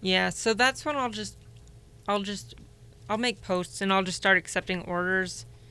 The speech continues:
So if you're having a Christmas party, Thanksgiving party, New Year's party, whatever, um,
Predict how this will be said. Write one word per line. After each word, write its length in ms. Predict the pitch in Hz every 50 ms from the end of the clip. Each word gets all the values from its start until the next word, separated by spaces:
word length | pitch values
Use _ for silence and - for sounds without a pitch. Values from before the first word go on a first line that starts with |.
| - -
So 140 | - - 185
if 80 | 170
you're 100 | - 196
having 180 | 185 185 180 175
a 60 | 170
Christmas 380 | 165 - - 180 - - 180 170
party, 320 | - - 175 175 170 165
Thanksgiving 580 | 160 - 170 170 165 - - 175 151 165 165 160
party, 460 | - - 165 165 160 160 160 160 156 - - - - -
New 160 | 196 190 202
Year's 280 | 208 202 202 196 196 190
party, 300 | - - 196 196 190 190
whatever, 460 | 190 185 185 175 175 160 165 170 170 - - - - - - - - - - - - - - - - -
um, 420 | - 190 180 175 165 165 160 156